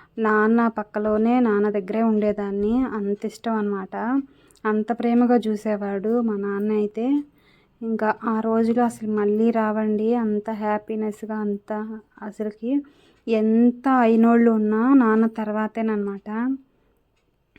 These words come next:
ఇంకా ఇలా అయితే చేసుకున్నాను. నాన్నకి దండం అయితే పెట్టుకున్నాము. ఇంకా మా వారైతే పనికి వెళ్ళారనమాట, లేరు.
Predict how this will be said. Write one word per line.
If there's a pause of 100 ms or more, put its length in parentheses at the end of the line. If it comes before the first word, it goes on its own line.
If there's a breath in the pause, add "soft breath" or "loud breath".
(540)
ఇంకా (100)
ఇలా
అయితే
చేసుకున్నాను. (1040)
నాన్నకి
దండం
అయితే
పెట్టుకున్నాము. (600 soft breath)
ఇంకా
మా
వారైతే
పనికి
వెళ్ళారనమాట,
లేరు.